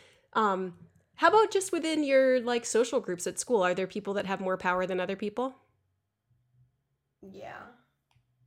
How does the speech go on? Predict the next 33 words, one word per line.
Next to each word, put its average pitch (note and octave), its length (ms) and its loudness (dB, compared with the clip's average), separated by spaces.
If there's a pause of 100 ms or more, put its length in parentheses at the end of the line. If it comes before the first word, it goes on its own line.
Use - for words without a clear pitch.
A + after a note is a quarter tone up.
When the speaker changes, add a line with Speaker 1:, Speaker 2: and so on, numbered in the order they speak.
(160)
Speaker 1:
Okay. A#3 320 -2 (120)
Can B3 140 -4
you A#3 240 0 (720)
Speaker 2:
I, - 60 -16
I - 480 -20
don't G2 140 -14 (120)
really C#2 280 -20
wanna G3+ 140 -16
<laughs> G3 200 -14
give G#3 280 -12
names. F#3 260 -6
Speaker 1:
Well, C#4 120 12
I G#3 120 12
would A3+ 160 10
not E3 180 6
want A3+ 240 2
you E3+ 80 0
to F3 100 0
give E3+ 200 0
names, E3+ 320 -4
but G#3+ 180 4
what B3+ 140 8
do C#4 80 4
you C#4 80 0
think C4 420 -2
gives G3 560 0
some G#3 220 0
people G3+ 260 -4
more F3+ 240 0
power F3+ 340 -2
over F3 240 -2
other F3+ 140 -4
people E3+ 540 -6